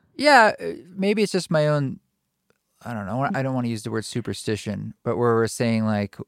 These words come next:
we didn't have, and it's like, well, actually, I'd say d-, differently. I'd say you were tracking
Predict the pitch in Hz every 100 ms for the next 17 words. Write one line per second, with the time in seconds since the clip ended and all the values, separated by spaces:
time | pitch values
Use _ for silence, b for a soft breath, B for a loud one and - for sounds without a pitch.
0 | - 113 127 175 131 117 123 120 139 147
1 | 120 117 151 143 - 220 214 - - 233
2 | - 170 220 - 196 170 139 _ _ -
3 | 131 151 - 110 104 104 107 - 143 127
4 | 185 175 - - 160 170 - 127 110